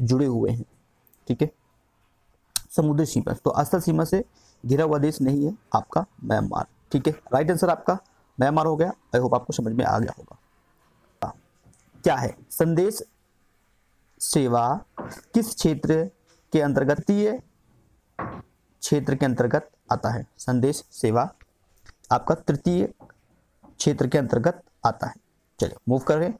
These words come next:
Next question ट्वेंटी सेवन। निम्नलिखित में से कौन सा प्रत्यक्ष कर नहीं है? कर का मतलब होता है tax,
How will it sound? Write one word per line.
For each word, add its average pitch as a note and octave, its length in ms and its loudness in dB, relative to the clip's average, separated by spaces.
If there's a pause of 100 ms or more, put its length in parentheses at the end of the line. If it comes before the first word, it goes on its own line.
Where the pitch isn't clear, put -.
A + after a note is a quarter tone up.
(100)
Next C3+ 260 -2
question G#3 300 0
ट्वेंटी - 880 -6
सेवन। G2 260 -2 (640)
निम्नलिखित G3+ 300 2
में G3 140 0
से F#3+ 100 2
कौन F3 260 0
सा F3 160 2 (540)
प्रत्यक्ष - 640 0 (1200)
कर D#3 160 2
नहीं C3 320 0
है? A2+ 100 -8 (440)
कर F#3+ 120 4
का F#3+ 120 0
मतलब E3+ 280 0
होता D#3 200 0
है - 160 -6
tax, - 420 -4